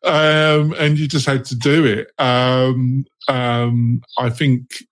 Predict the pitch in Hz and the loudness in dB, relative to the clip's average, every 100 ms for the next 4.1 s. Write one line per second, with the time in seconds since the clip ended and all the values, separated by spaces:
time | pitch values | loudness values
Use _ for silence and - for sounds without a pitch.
0 | - 120 - 113 101 - 117 107 104 117 | -4 -4 -4 -4 -4 -2 0 0 0 0
1 | 104 101 - 107 110 98 - 113 113 - | 0 -2 -2 -4 -4 -6 -4 -4 -4 -6
2 | 95 101 - 120 104 110 120 110 117 101 | -4 -4 -4 -2 -2 -2 -6 -6 -6 -6
3 | 110 107 101 101 101 - 101 104 107 98 | -4 -2 -2 -2 -4 -4 -2 0 0 -2
4 | 101 | -4